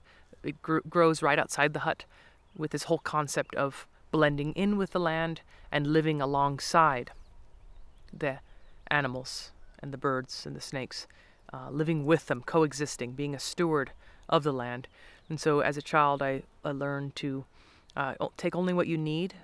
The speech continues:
and to gather from the sea. We'd go out to the tide pools with my dad, and, um, we sometimes would collect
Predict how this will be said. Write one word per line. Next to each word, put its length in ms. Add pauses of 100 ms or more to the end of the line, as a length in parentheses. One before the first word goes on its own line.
and 340
to 360
gather 300
from 240
the 80
sea. 400 (440)
We'd 160
go 120
out 260
to 80
the 80
tide 300
pools 220
with 120
my 100
dad, 380
and, 200 (460)
um, 280 (760)
we 140
sometimes 760
would 280
collect 460